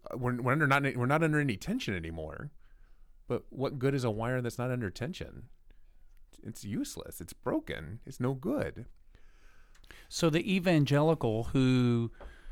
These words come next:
Speaker 2: you know, lo-, you don't have any tattoos, as you say, but they probably have one, and it's, uh, you know, Ephesians two eight and nine and ten, you know, tattooed somewhere on their person.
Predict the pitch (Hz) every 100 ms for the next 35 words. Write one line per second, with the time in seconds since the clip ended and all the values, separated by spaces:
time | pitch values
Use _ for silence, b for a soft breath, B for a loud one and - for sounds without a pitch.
0 | B B B B B B B - 160 113
1 | 113 127 143 143 165 131 123 117 113 123
2 | 117 127 117 110 117 110 104 127 117 120
3 | 120 131 131 113 101 101 107 107 107 101
4 | 104 110 120 107 104 - 117 104 104 110
5 | 110 104 101 135 120 113 107 - - 120
6 | 117 110 123 104 101 110 107 101 95 -
7 | 120 117 101 98 110 - - 117 104 107
8 | - 123 107 - 117 107 - 117 107 107
9 | 104 98 - 123 113 - 107